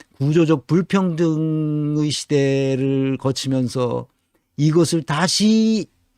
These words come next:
그, 이 복원하려면 원래대로 인간의 존엄성을 존중하고 보호하는 방식으로 보-, 하려면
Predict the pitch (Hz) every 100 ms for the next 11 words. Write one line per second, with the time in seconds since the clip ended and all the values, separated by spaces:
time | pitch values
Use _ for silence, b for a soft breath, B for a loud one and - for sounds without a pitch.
0 | _ - 151 151 147 139 - 143 139 131
1 | 175 185 208 143 120 101 90 90 _ _
2 | _ - 120 170 214 226 202 160 160 156
3 | 98 180 220 214 202 202 175 170 170 143
4 | 156 151 156 160 160 156 b b b -
5 | - _ _ - 160 170 160 160 151 156
6 | 156 170 180 180 185 165 175 170 202 175
7 | 208 196 - 170 151 b b - 139 202
8 | 165 120 147 135 -